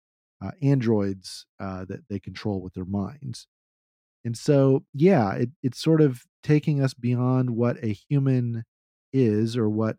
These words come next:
a particular human is capable of, and taking you somewhere humans haven't gone before. Uh, again, I think they should read these books and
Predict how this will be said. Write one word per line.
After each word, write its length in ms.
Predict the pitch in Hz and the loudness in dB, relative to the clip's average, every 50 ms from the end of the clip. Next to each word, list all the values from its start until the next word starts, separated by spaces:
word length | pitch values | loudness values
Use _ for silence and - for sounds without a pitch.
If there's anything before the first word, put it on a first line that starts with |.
| _ _ - | _ _ -6
a 300 | 113 107 104 104 104 104 | -4 -4 -2 -4 -4 -6
particular 600 | - - 101 - - - 190 - - 143 127 123 | -8 -12 -14 -6 -2 -2 0 2 2 4 4 4
human 360 | 110 - - 120 113 113 101 | 2 0 -2 -2 -2 -2 -2
is 160 | 98 95 - | -4 -6 -8
capable 640 | - - - 180 190 - 123 98 95 104 92 92 92 | -8 -6 -4 -4 -2 -2 -4 -4 -4 -4 -6 -4 -6
of, 280 | 98 95 98 104 113 - _ _ _ _ _ _ _ _ _ _ _ _ _ - | -6 -6 -8 -8 -10 -14 _ _ _ _ _ _ _ _ _ _ _ _ _ -6
and 420 | 113 110 110 110 107 107 104 101 | -4 -2 -2 -2 -4 -4 -8 -4
taking 400 | - - 131 - - 131 120 117 | -2 0 0 0 0 -2 -4 -2
you 460 | 117 117 113 113 113 113 113 107 104 | 0 0 2 2 2 2 2 0 -2
somewhere 760 | 98 - - - 131 120 117 117 117 113 110 107 107 104 101 - _ _ _ _ _ _ _ _ _ _ | -6 -8 -8 -6 -4 -4 -2 -2 -4 -4 -4 -4 -6 -8 -10 -12 _ _ _ _ _ _ _ _ _ _
humans 240 | 131 120 117 107 107 | -6 -6 -4 -4 -4
haven't 220 | 110 98 95 92 | -6 -6 -8 -10
gone 240 | 95 101 107 113 107 | -8 -6 -6 -6 -6
before. 540 | 95 95 - - - - - - - - _ _ _ _ _ _ _ _ _ _ _ _ | -8 -12 -14 -12 -12 -10 -10 -10 -12 -14 _ _ _ _ _ _ _ _ _ _ _ _
Uh, 220 | 95 92 90 90 95 - | -10 -8 -6 -6 -6 -6
again, 260 | 107 101 120 113 104 | -4 -2 -2 -2 -2
I 100 | 95 92 | -4 -6
think 240 | - - 104 - - | -6 -8 -10 -8 -6
they 100 | 101 101 | -8 -6
should 220 | - - 104 95 | -4 -6 -6 -4
read 180 | 98 101 95 90 | -4 -4 -4 -4
these 160 | 101 95 92 | -4 -6 -6
books 380 | 98 107 107 120 - - - | -4 -4 -4 -4 -6 -10 -12
and 140 | 101 90 90 | -12 -14 -14